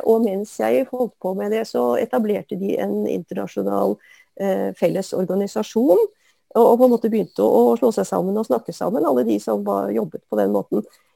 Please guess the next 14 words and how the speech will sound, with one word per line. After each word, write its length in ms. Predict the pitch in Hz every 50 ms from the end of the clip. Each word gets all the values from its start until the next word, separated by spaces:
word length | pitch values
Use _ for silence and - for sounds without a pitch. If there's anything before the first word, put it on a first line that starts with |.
| _ - -
Eh, 160 | 214 208 208
så 120 | 208 254 254 240
det 80 | 233
var 160 | 226 208 214
jo 80 | 277 302
ve-, 220 | 277 339 311 - -
et 160 | 247 254 _ -
va-, 260 | - - 196 262 - 220 311
raskt 480 | 392 - - - - - _ _ - -
voksende, 580 | 269 339 339 - - - - 220 240 311 330 294
men 240 | 269 302 320 277 247 - -
veldig 340 | 240 262 247 208 214 226 240
lite 420 | 240 247 214 - _ _ - - -
fenomen 540 | - 202 220 226 214 202 196 202 196 190